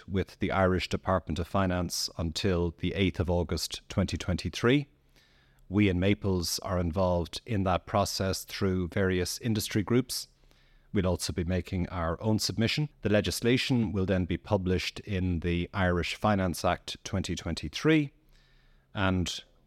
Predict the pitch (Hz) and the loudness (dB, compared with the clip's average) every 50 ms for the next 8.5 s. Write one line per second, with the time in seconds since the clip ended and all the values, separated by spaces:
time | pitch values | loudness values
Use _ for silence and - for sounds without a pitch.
0 | - - 101 95 95 90 - - 110 98 95 90 - 92 82 - 101 92 87 87 | -10 -2 0 0 0 0 0 0 2 2 2 0 0 -2 -4 -2 -2 0 0 0
1 | 76 - - - - - 95 82 76 80 - - 139 135 - - - 95 - - | -2 -4 -6 -8 -6 -6 -4 -4 -2 -4 0 2 2 2 2 0 -4 -4 -2 0
2 | 95 85 85 87 85 82 80 82 82 78 - - - _ _ - - 92 85 78 | 0 0 2 0 0 0 -2 -2 -4 -4 -8 -12 -20 _ _ -6 -2 -2 -2 0
3 | - - 87 80 76 - - - - - 85 76 - 90 80 - - - 76 76 | -2 -2 -2 -2 -4 -6 -12 -6 -4 -2 -2 -2 -2 -4 -4 -4 -4 -2 -2 -2
4 | 71 71 - _ _ - 110 101 - - 98 92 92 98 92 - - 98 95 90 | -4 -6 -8 _ _ 2 2 2 2 2 0 2 2 0 0 0 0 0 2 2
5 | 87 90 90 90 90 87 90 - 90 92 92 95 95 90 87 - - - 92 104 | 2 0 0 0 0 0 0 -2 -2 -2 -2 0 0 -2 -2 -6 -4 0 2 2
6 | 110 - - 123 113 113 117 - - - - - 92 85 - 85 82 82 78 73 | 2 4 4 4 4 4 2 -2 -6 -10 -8 -8 -6 -4 -2 -2 0 0 -2 -2
7 | 71 - 107 113 110 - 120 113 117 117 - - _ - _ _ _ _ _ _ | -2 0 2 2 2 2 2 2 2 2 -2 -6 _ -20 _ _ _ _ _ _
8 | _ - _ - 95 90 87 85 80 80 | _ -20 _ -4 -2 0 0 0 0 -2